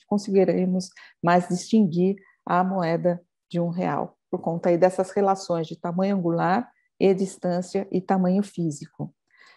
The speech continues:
né? Quer dizer, a gente usa a aproximação dos pequenos ângulos, em que a tangente de, de, do ângulo é aproximadamente o próprio ângulo dado em radianos, e aí, então, por essa, é, é, por esse triângulo, a gente pode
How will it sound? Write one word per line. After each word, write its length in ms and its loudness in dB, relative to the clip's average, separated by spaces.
né? 200 0
Quer 180 0
dizer, 160 4
a 60 4
gente 320 2
usa 400 8
a 20 6
aproximação 720 0
dos 140 -10
pequenos 600 0
ângulos, 560 2
em 100 -2
que 340 -6
a 60 -4
tangente 500 2
de, 220 2
de, 160 0
do 340 2
ângulo 420 -2
é 80 4
aproximadamente 880 2
o 80 -8
próprio 420 2
ângulo 360 -2
dado 400 0
em 60 -6
radianos, 880 0
e 120 8
aí, 120 8
então, 240 4
por 260 2
essa, 500 4
é, 400 2
é, 320 0
por 80 -2
esse 240 -2
triângulo, 840 0
a 60 -6
gente 280 -4
pode 420 6